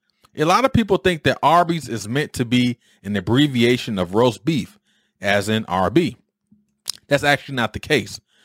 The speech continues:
According to reporting from the Today Show and Arby's very sassy Twitter account, the name is actually a nod to the Raphael brothers, Leroy and Forrest,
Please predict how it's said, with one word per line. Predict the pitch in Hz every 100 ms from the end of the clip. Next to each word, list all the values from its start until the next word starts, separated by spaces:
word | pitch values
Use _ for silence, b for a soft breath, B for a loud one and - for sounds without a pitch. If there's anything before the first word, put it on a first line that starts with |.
| b b
According | 101 151 143 127
to | 131
reporting | 113 101 147 139 127
from | 123 110
the | 98
Today | - 113 143 170
Show | - 92 87 - _ _ _ -
and | 98
Arby's | 101 123 131 123 98
very | 104 127 127
sassy | 110 - 127 123 117
Twitter | 92 - 160 127
account, | 92 95 95 - _ b b b b
the | 107
name | 110 147 196 202
is | -
actually | 147 147 - 139 117
a |
nod | 107 123 123 104 98 _ _ -
to | 95
the | 98
Raphael | 101 120 113 151 170 156
brothers, | 98 95 78 64 - _ _ _
Leroy | 92 120 117 117 117
and | 123 110
Forrest, | 160 151 82 - -